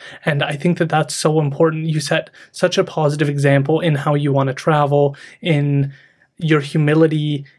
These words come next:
in your ability to understand your place in all of this. And I think that that's such, su-, such a strong example, considering you're so young, and your willingness to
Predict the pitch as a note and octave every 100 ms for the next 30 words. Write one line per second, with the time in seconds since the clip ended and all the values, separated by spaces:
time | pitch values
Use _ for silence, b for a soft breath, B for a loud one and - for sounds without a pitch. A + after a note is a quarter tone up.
0 | B D#3+ C#3+ C#3+ D3+ - D#3+ D3+ C#3 E3
1 | E3 D#3 D3+ D3+ D3 C#3 - C#3+ C#3 C#3+
2 | D3 C#3+ D3 C#3 C#3 - - D#3+ C#3+ C#3+
3 | - D#3 D3+ C#3 - - - - B B
4 | D3+ C#3 C#3+ E3+ E3 E3 D#3+ D#3+ - -
5 | - - - F#3+ F3+ F3+ D#3+ - D#3+ D#3
6 | D3+ C#3+ C#3+ C#3+ C#3+ C#3 D#3+ E3+ F3+ D#3+
7 | C#3 - D3+ C#3 C#3 C#3 - B B B
8 | D#3 D3+ D3 D3 C#3 B B B - D#3+
9 | D#3+ D3+ D#3 E3 D#3+ D#3 - - D#3 D3+
10 | D#3